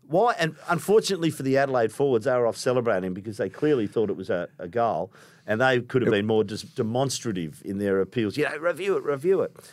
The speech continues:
Speaker 1: and it would have clearly been a goal, and they probably went win the game. So you know, I, I just think it was one of the worst things I've seen.
Speaker 2: So the three things that could have happened was they could have.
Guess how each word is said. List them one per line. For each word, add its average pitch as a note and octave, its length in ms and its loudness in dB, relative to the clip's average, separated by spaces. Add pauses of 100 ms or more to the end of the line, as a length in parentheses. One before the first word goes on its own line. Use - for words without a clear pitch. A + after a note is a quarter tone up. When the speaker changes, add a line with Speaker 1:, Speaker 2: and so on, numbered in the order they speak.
(160)
Speaker 1:
and E3+ 180 2
it D#3 120 2
would F3 120 4
have D#3+ 120 0
clearly D#3+ 400 4
been G#2 240 2
a E2+ 40 -6
goal, A2 380 2
and G#2+ 140 -4
they A2 160 2
probably C#3 340 -4
went D3 240 -2
win D#3+ 160 -2
the F3 80 -2
game. E3 380 -2
So C3 480 2
you D#3 140 -4
know, C3+ 200 -2
I, D#3+ 220 0
I F#3+ 60 2
just G3 220 -4
think F#3 140 -4
it D3+ 80 -8
was C3+ 140 -4
one D3 140 2
of C#3 60 0
the C3+ 60 -2
worst D#3 340 0
things C#3+ 200 -4
I've A#2+ 100 -4
seen. G2 380 -2 (420)
Speaker 2:
So C3+ 160 2
the B2+ 140 2
three F3 240 0
things A#2+ 260 -2
that F#2+ 140 -6
could A#2+ 100 0
have F2+ 120 -2
happened G#2+ 340 0
was E2+ 360 -2 (540)
they G2 160 2
could - 200 0
have. F2+ 240 -2